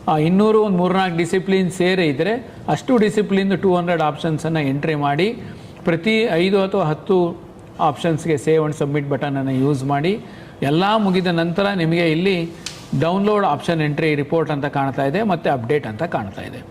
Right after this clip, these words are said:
ಈ ಅಪ್ಡೇಟ್ ಏನಪ್ಪ ಅಂತಂದ್ರೆ, for example, ನಿಮಗೆ ಆರನೇ ಸೀರಿಯಲ್ ನಂಬರ್ ಇರ್ತಕ್ಕಂಥದ್ದು, ಪ್ರಿಯಾರಿಟಿ ನಂಬರ್ ಇರೋದು ನಿಮಗೆ ಬೇಡ ಅನ್ಸಿದ್ರೆ ನೀವೇನ್ ಮಾಡ್ಬೋದು, ಅದನ್ನ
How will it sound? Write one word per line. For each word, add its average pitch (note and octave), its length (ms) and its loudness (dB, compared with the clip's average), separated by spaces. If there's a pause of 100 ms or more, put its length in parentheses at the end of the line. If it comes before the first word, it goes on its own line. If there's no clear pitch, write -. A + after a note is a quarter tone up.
(440)
ಈ E3 60 4
ಅಪ್ಡೇಟ್ E3 420 2
ಏನಪ್ಪ G3+ 340 0
ಅಂತಂದ್ರೆ, D3+ 440 0
for F3 360 0
example, F3+ 400 0
ನಿಮಗೆ E3 460 0 (300)
ಆರನೇ F#3+ 680 0
ಸೀರಿಯಲ್ F3+ 340 2
ನಂಬರ್ D#3+ 280 2
ಇರ್ತಕ್ಕಂಥದ್ದು, C#3+ 640 -2
ಪ್ರಿಯಾರಿಟಿ E3 540 0
ನಂಬರ್ C#3+ 320 -2
ಇರೋದು C#3 260 0
ನಿಮಗೆ C#3 320 -4
ಬೇಡ C#3 240 0
ಅನ್ಸಿದ್ರೆ D3 580 -2 (320)
ನೀವೇನ್ F3 320 2
ಮಾಡ್ಬೋದು, D#3 440 0
ಅದನ್ನ C#3+ 300 -2